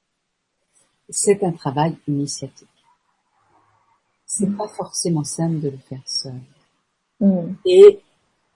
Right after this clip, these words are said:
Speaker 1: nous avons besoin d'avoir le courage et l'humilité de dire, à certains moments de notre vie, on a besoin de se faire accompagner.
Speaker 2: Tout à fait d'accord. C'était juste pour, euh,
Speaker 1: Et donc,
Speaker 2: bah,
Speaker 1: le
Speaker 2: pour,
Speaker 1: faire
Speaker 2: euh,
Speaker 1: seul,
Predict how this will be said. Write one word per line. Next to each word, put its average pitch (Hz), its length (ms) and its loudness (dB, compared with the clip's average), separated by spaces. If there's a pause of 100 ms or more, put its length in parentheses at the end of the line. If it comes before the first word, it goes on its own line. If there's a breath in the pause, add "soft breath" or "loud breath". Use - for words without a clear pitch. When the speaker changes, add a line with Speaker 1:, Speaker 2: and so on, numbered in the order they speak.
(280)
Speaker 1:
nous 196 300 2
avons 190 220 2
besoin 170 420 -2
d'avoir 160 300 -2
le 143 120 0
courage 226 540 -2
et - 20 -2
l'humilité 185 800 0
de 139 120 -6
dire, 160 400 -4 (1300)
à 185 140 -6
certains 208 320 -4
moments 190 300 2
de 202 60 2
notre 135 220 -2
vie, 175 140 -4
on 165 120 0
a 135 40 -4
besoin 135 300 -4
de 135 60 -6
se - 120 -12
faire 127 240 -16
accompagner. 131 400 -20 (1700)
Speaker 2:
Tout 240 140 6
à 226 100 8
fait - 120 4
d'accord. 202 460 4
C'était 214 260 4
juste 226 320 2
pour, 202 280 2
euh, 165 220 0 (500)
Speaker 1:
Et 190 80 2
donc, 190 160 2
Speaker 2:
bah, 175 80 10
Speaker 1:
le 185 160 10
Speaker 2:
pour, 170 100 8
Speaker 1:
faire 160 140 2
Speaker 2:
euh, - 80 -8
Speaker 1:
seul, 240 640 4